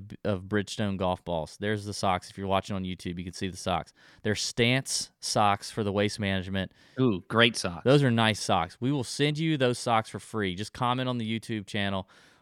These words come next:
Speaker 1: We'll pick somebody, and we'll send that to you. So that, that's, that's free right there. Only you can make a difference. You know what I mean?
Speaker 2: Hmm.
Speaker 1: Golby wants you to comment.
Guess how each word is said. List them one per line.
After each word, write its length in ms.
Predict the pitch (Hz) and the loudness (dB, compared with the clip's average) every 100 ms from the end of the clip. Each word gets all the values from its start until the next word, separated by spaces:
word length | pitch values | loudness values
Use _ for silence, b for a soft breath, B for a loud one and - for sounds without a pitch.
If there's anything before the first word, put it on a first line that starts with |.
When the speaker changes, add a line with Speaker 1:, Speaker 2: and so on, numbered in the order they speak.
| b | b
Speaker 1:
We'll 140 | - 110 | -2 0
pick 240 | - 110 | 0 -2
somebody, 420 | - 104 95 95 | -2 -2 0 0
and 80 | 95 | -4
we'll 80 | 95 | -6
send 220 | - 101 | -6 -6
that 140 | 90 - | -6 -6
to 100 | 87 | -8
you. 140 | 69 | -8
So 100 | - | -4
that, 160 | 92 90 | -2 2
that's, 220 | 101 - | 0 2
that's 240 | 127 120 | 2 2
free 240 | - 135 113 | 2 0 0
right 240 | 90 82 | 0 -4
there. 160 | 76 76 | -6 -2
Only 240 | 113 151 | 0 2
you 160 | 143 156 | 4 2
can 160 | 160 160 | 4 6
make 160 | 160 | 6
a 60 | 165 | 6
difference. 520 | 143 143 90 85 - | 8 6 4 -10 -6
You 100 | 117 | -2
know 60 | 131 | 2
what 120 | 143 | 2
I 20 | |
mean? 280 | 151 170 165 | 2 2 0
Speaker 2:
Hmm. 120 | 135 | 2
Speaker 1:
Golby 300 | 120 151 160 | 6 6 4
wants 200 | 151 143 | 2 2
you 60 | 151 | 2
to 60 | |
comment. 440 | - 127 104 87 | 4 4 4 0